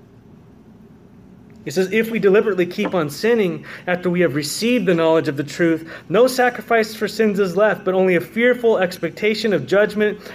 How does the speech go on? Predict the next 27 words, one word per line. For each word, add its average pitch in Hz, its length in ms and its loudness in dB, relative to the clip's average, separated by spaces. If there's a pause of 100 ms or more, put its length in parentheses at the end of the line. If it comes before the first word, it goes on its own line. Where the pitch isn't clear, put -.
(120)
and 165 140 2
a 156 60 2
raging 202 480 2
fire 185 340 2
that 170 140 2
will 151 100 -4
consume 208 460 0
the 175 120 0
enemies 180 380 0
of 147 120 -4
God." 139 300 0 (220)
This 147 180 -10
is 123 140 -10
not 151 200 -4
very 156 140 0
popular 147 480 -2
with 139 100 -4
the 139 60 -6
modern 135 260 -2
church. - 440 -8 (1000)
Enemies 202 300 2
of 151 100 -2
God 160 160 2
are, 156 160 -2
are 156 120 0
marked 180 420 -2
by 156 260 -2